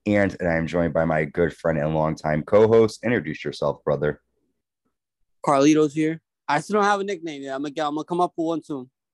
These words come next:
Speaker 1: Yo, Carlito, is that the nickname, man?
Speaker 2: No, I'm just saying. No,
Speaker 1: I,
Speaker 2: I'm
Speaker 1: I,
Speaker 2: just
Speaker 1: you're, you're
Speaker 2: saying.
Speaker 1: dropping some little, uh, I feel like I'm watching a W W E show. You're dropping little hints for me, little crumbs for me to try to figure out who you're gonna be.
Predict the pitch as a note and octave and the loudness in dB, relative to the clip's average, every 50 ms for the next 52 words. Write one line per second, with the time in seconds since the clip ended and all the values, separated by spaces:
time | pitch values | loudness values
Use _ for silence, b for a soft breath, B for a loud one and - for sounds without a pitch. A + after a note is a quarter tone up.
0 | - - B2 D#3 E3+ D#3 - - - C3 A#2+ A2+ A2+ A#2+ C3 D#3+ E3 C3 G#2+ F#2+ | 0 6 8 10 8 8 8 6 6 6 8 8 8 6 6 8 8 10 10 10
1 | G2 F#2+ F#2 A2 A2 A#2 A2+ B2 G#2 G2 G2 G2 F#2+ B2 C#3+ C#3+ D#3 E3 E3 E3+ | 8 6 6 6 6 6 6 4 2 2 2 0 0 0 0 0 2 2 0 0
2 | F3 F#3 F#3+ F#3+ G3 G3 F3+ - _ _ _ _ _ _ _ _ _ _ - F3+ | 0 2 0 0 -2 -4 -10 -16 _ _ _ _ _ _ _ _ _ _ -12 -8
3 | E3 D3+ C#3+ D#3 F#3+ A3 B3 C#4 F4+ G#4+ A#4 - - A4 A4+ - - F#4+ D#4 A#3 | -4 -2 0 2 2 2 2 0 -2 -4 -6 -10 -14 -16 -14 -8 -6 -4 -4 -2
4 | F#3+ F#3+ G3 G#3 A3 - _ _ - A#3+ B3 A3 G#3 G3+ G3 C3 C#3 A#2+ G#2+ B2 | -2 -4 -4 -6 -10 -18 _ _ -18 -14 -10 -6 -2 2 6 6 6 6 4 0
5 | B2+ A#2 B2+ C#3 B2 A#2 C3 D3 D3+ D3 C#3+ C#3+ C#3 A#2+ C3+ C#3+ C#3 C#3+ D#3+ D#3+ | -2 -2 -2 -2 0 2 4 6 8 8 8 6 6 6 6 8 8 8 8 6
6 | C#3 D3 C#3 C3 - - - C3 A#2+ A#2+ A#2+ A#2 A#2 A#2+ A#2 A#2 A2+ A2 A2 A2 | 6 4 2 2 0 2 4 6 6 6 6 6 6 8 8 8 8 8 8 8
7 | G#2+ G#2+ G2+ G2+ G#2+ - - C#3+ C3+ B2 A#2 A2+ A#2 A#2 A#2 A#2 G2+ F#2+ A2+ G#2+ | 8 8 6 6 4 4 6 6 6 6 8 6 6 4 6 4 4 6 4 4
8 | G#2 G2+ G#2 G#2 A#2+ A#2+ A#2 - - F#2+ E2 E2 D#2+ G2 G2 F#2+ G#2+ G2+ F#2+ F2 | 4 2 0 2 2 0 0 0 0 0 0 2 4 4 4 4 4 4 4 2
9 | D#2+ D2 G#2+ B2 C#3 - - _ - F2 E2 E2+ E2 E2 F2+ F2+ F2 - - - | 2 0 0 0 -2 -2 -4 _ 0 0 0 0 0 0 0 0 0 -2 -2 0
10 | G2+ G#2 A#2 A#2+ A2+ G2+ - - F#2 F2+ F2 E2+ E2 D#2+ - G2 F#2 F2+ F2+ F2 | 2 2 2 2 0 -4 -6 -6 -4 -2 -2 -2 -4 -2 2 2 4 4 4 2
11 | D#2 - - F#2+ F#2 F2 E2+ F#2 F#2+ F#2+ F2 F2 F#2 F#2+ F2+ F2 E2+ F2+ F2 E2 | 0 -2 -4 -4 -4 -2 2 2 4 4 4 2 0 -2 -2 -2 -2 -2 -2 -2
12 | E2 F#2+ A2 A2 D#2 C2+ | -2 -2 -4 -4 -4 -8